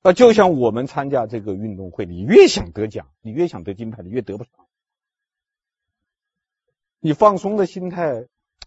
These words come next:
轻松自如的去，反而得奖。那么现在为什么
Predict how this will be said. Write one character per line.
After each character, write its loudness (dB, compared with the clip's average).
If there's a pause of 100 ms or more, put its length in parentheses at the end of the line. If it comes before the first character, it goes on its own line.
(200)
轻 -14
松 -8
自 -10
如 -10
的 -8
去， -16
反 0
而 -4
得 -6
奖。 -16 (3750)
那 0
么 4
现 0
在 0
为 4
什 -4
么 2